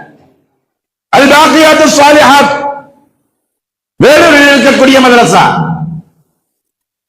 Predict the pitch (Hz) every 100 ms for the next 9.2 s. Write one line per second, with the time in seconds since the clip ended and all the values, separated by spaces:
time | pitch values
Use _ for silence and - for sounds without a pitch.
0 | _ _ _ _ 233 285 320 330 269 311
1 | 320 311 302 302 311 294 277 277 277 277
2 | 254 277 269 269 214 254 196 - - 185
3 | 262 311 302 269 277 311 294 - 285 269
4 | 262 254 285 302 294 277 277 269 254 -
5 | - - - 269 320 302 285 285 285 262
6 | 262 196 262 269 254 240 214 214 190 165
7 | 113 - - - _ _ _ _ _ _
8 | _ _ _ _ _ - 247 294 311 311
9 | 311 302